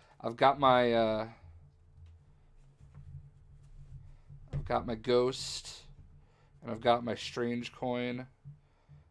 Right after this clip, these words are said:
Uh, so there's a really good look there. Uh, there are four, four extra hands,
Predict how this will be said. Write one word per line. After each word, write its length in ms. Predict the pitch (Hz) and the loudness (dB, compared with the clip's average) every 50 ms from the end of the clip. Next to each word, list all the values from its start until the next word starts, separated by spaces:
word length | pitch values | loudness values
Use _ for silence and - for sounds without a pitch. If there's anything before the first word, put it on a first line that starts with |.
| _ _ - - | _ _ -10 -8
Uh, 260 | 113 113 113 113 113 | -6 -4 -4 -6 -6
so 160 | - - 120 | -8 -6 -2
there's 260 | 120 135 147 151 143 | 0 2 2 2 0
a 40 | 143 | 0
really 220 | 143 143 139 135 | 0 2 2 2
good 240 | 127 127 135 127 120 | 0 0 -2 -4 -2
look 360 | 117 127 131 127 127 - - - - - _ _ _ _ _ _ _ _ _ - - - - - - - - - - - - - - - - - - - - - - 120 | -2 -2 0 0 -2 -4 -8 -20 -20 -20 _ _ _ _ _ _ _ _ _ -20 -20 -20 -20 -20 -20 -20 -20 -20 -20 -20 -20 -20 -20 -20 -20 -20 -20 -20 -20 -20 -18 -10
there. 600 | 117 117 123 123 120 113 110 107 110 120 131 147 - - - - _ - - - - - - - - - | -2 2 4 4 6 4 4 2 2 0 -2 -4 -8 -20 -20 -20 _ -20 -20 -20 -20 -20 -20 -20 -10 -2
Uh, 220 | 117 117 117 117 | 0 2 2 2
there 180 | 117 131 135 143 | 2 2 2 4
are 440 | 147 156 160 156 151 143 139 135 - - _ _ _ - - _ | 4 6 6 6 6 4 2 0 -2 -8 _ _ _ -20 -20 _
four, 840 | - - - - - 160 151 147 156 156 151 151 151 147 147 147 - - _ _ - - - - - - - - - - - - - - - - - - _ _ - - - - - | -20 -20 -20 -12 -8 -6 -2 0 2 2 2 2 2 0 -2 -4 -6 -12 _ _ -20 -20 -20 -20 -20 -20 -20 -20 -20 -20 -20 -20 -20 -20 -20 -20 -20 -20 _ _ -20 -20 -20 -12 -8
four 340 | 156 147 151 151 156 - - | -4 0 0 0 0 0 -2
extra 360 | 147 151 143 - - - 143 | -6 -8 -8 -8 -8 -8 -8
hands, 720 | 120 139 135 135 143 151 165 180 190 190 - - 139 - | -8 -8 -8 -8 -8 -8 -10 -10 -12 -12 -12 -14 -12 -12